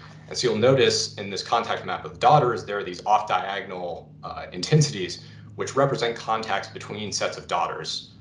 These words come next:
um, which are not normally resolved in standard three C methods. Uh, and so then what I am working on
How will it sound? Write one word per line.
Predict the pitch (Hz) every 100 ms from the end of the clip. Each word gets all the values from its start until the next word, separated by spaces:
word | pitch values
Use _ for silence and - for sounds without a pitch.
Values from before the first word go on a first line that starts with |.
| - - -
um, | 87 82 82
which | 98 101
are | 101
not | 110 107
normally | 104 98 95 90
resolved | 87 98 95 90 - -
in | 90
standard | - 92 90 85
three | 90
C | 82 95
methods. | 87 82 - - - - - - -
Uh, | - 87 - -
and | 90
so | 110
then | 120 117 110
what | 104
I | 98 95
am | 92 85 82 82
working | 113 120 120 104
on | 98 92